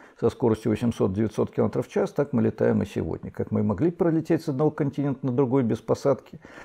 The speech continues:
на Ту сто четырнадцать, так мы можем пролететь сейчас на Боинге, да? Э, автомобили. Э, та же скорость передвижения плюс уродская система городского транспорта, которая сделала среднюю скорость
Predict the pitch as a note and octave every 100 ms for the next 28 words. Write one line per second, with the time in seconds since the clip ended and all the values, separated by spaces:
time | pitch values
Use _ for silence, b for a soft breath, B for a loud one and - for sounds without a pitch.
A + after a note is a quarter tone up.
0 | B A#2 - C3+ - B2 B2 A2+ A2+ -
1 | D3 A#2+ B2 - - - B2 A2 A2+ G#2+
2 | F#2+ F#2+ - G#2 - G#2 - - - -
3 | - G2+ F#2 F#2 F2+ - A#2+ - B B
4 | B B B - - A2 A2+ B2 C3 -
5 | - - - F#3 F#3 D3 A#2 G#2 - -
6 | - - G#2+ F#2+ F#2 - - - _ D#3
7 | B2+ - D3+ B2+ - C3+ B2 C3+ G3 E3
8 | - C#3 - D3 B2 - A#2 - A2 -
9 | C3+ G#2 A#2 A2 - B2 C#3 E3+ F3 A#2+
10 | A#2+ A2 A#2 B2+ A#2 G#2 B2+ A2 G#2 B2+
11 | G#2+ A2 - - A2 G#2+ -